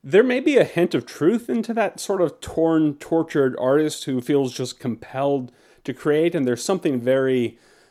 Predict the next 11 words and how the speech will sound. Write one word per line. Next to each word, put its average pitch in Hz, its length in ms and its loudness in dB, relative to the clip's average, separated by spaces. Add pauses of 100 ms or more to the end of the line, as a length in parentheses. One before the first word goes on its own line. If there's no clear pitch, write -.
you 127 140 0
know, 127 80 2
m-, 120 320 0 (220)
mystical 151 960 2
about 160 360 2
that 160 320 -2
and 117 140 -6
something 131 360 -4
that 120 280 0
is 123 480 -6 (280)
alluring, 139 640 -2